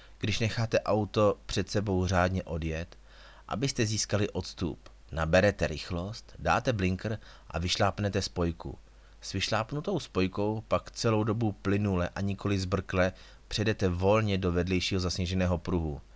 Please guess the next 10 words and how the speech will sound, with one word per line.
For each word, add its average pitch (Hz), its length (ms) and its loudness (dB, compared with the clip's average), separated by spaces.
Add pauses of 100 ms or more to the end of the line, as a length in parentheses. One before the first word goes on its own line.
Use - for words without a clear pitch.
(340)
a 82 100 0
jemně 113 380 2
a 85 60 -4
s - 60 -4
citem 101 300 -2
srovnáte 95 500 2
kola 90 420 2 (380)
a - 80 -12
spojku 85 400 -6
pustíme. 82 640 -2